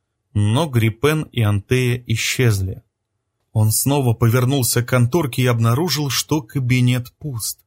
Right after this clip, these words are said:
Его шаги отдавались приглушенным эхом в пустом доме.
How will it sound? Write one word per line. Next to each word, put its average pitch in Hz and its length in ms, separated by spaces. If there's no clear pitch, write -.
Его 107 300
шаги 120 340
отдавались 120 560
приглушенным 117 760
эхом 123 320
в - 100
пустом 117 400
доме. 101 400